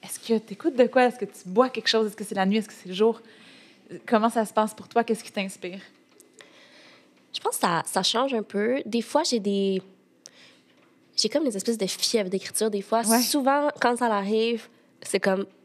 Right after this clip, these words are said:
Speaker 2: exactement le moment où est-ce que je dois aller me coucher puis dormir. <laughs> Parce que j'ai quelque chose d'important le lendemain ou, tu sais, que je,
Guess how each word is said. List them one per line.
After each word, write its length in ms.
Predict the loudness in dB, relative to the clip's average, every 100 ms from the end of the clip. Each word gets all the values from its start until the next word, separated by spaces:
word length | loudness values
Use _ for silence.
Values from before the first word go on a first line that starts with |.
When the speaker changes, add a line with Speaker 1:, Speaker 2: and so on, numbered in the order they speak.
| -6
Speaker 2:
exactement 380 | -4 0 0
le 40 | 0
moment 240 | 0 0
où 120 | 0 -2
est-ce 100 | -2
que 80 | -2
je 60 |
dois 120 | 0
aller 340 | 0 0 -2 -6 -14 -8
me 120 | -4
coucher 460 | -2 0 0 -2 -10 -8
puis 200 | -2 2
dormir. 320 | 2 4 4 6
<laughs> 1300 | 6 8 6 6 4 4 2 -2 0 0 0 -2 0
Parce 140 | 2
que 100 | 4
j'ai 100 | 0
quelque 160 | 0 2
chose 200 | 2 2
d'important 480 | 0 2 2 2
le 80 | 2
lendemain 400 | 2 2 2 2
ou, 60 | 0
tu 60 |
sais, 80 | -2
que 160 | 0 0
je, 120 | 0